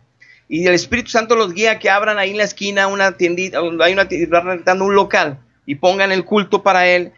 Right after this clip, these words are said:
y que ahí les va a dar enseñanza con el don de ciencia y sabiduría al pastor de ahí. Dios lo erige pastor, a lo mejor sin ir a un seminario, Dios lo levanta.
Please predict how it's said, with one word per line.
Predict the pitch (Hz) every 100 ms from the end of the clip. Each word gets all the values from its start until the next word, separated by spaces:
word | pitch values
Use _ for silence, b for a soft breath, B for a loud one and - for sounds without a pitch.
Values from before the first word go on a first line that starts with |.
| b b
y | 147
que | 139 151
ahí | 175
les | 190 185
va |
a | 185
dar | 185
enseñanza | 180 180 170 175 185
con | 170 160
el | 151
don | 170
de | 185
ciencia | 170 175 170 175
y |
sabiduría | 170 160 151 151 170
al | 170
pastor | 165 143 - 156 165
de | 175
ahí. | 160 139 - b b b -
Dios | 120 170
lo | 196
erige | 196 185 196
pastor, | 190 170 - 175 185
a |
lo | 175 151
mejor | 139 170
sin | 180
ir | 180
a | 180
un | 180
seminario, | 180 180 175 175 170 175 165
Dios | 165
lo | 180
levanta. | 180 175 170 175 170